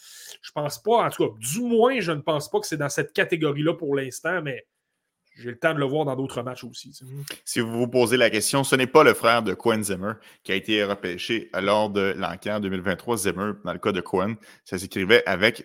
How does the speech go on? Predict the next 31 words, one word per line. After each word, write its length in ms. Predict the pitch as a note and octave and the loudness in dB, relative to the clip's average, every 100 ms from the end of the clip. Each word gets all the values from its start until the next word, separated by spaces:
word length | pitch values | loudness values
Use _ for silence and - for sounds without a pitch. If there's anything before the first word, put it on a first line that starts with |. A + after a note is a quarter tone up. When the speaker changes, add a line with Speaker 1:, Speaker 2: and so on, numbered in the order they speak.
| G#2+ | -4
Speaker 2:
deux 300 | A#2 B2+ - | 0 0 2
M. 340 | B2 B2+ A#2 F#2+ | 2 4 2 0
Merci 320 | A2 - C3+ | 0 0 -2
beaucoup, 200 | B2+ F3+ | -2 2
Marty, 360 | D#3+ B2 D#3 | 4 2 0
pour 260 | D#3 C#3 B2 | 0 2 2
un 80 | B2+ | 0
autre 160 | C#3 | 0
excellent 360 | B2+ - B2 B2 A#2 | -2 -2 0 -2 -4
épisode 400 | G#2 G#2 B2+ A2+ F#2+ | -6 2 4 4 0
du, 300 | F#2+ B2 A#2 - - D#2 | 0 -2 -2 -12 -6 2
euh, 160 | F2+ | 2
podcast, 580 | - G2+ - A#2 A2+ - | 2 0 2 0 2 0
euh, 220 | G#2 F#2+ | 0 2
La 140 | F#2 F2+ | 2 2
Relève. 320 | F#2 G#2+ A#2+ | 2 0 -2
J'espère 360 | G2 - G#2+ | -4 -2 -2
qu'on 140 | - G2 | -2 -8
vous 220 | F#2+ F#2 | -6 -4
a 40 | |
renseigné 440 | F#2 F#2+ - G2+ A2 | -2 -4 -6 -6 -6
un 80 | G#2+ | -6
tout 100 | - | -10
petit 140 | - | -6
peu 160 | B2+ B2 - - | -6 -6 -12 -18
sur 300 | - D3 C#3 | -8 -2 0
le 100 | B2+ | 0
programme 360 | G#2+ A#2 A2 B2+ | 0 0 0 -2
de 60 | |
développement 520 | G#2+ G#2 G#2 G2+ A#2+ B2+ | -2 -2 0 -2 -2 -4
américain. 580 | A#2+ G#2 F#2+ - D#3 | -2 -4 -4 -6 -8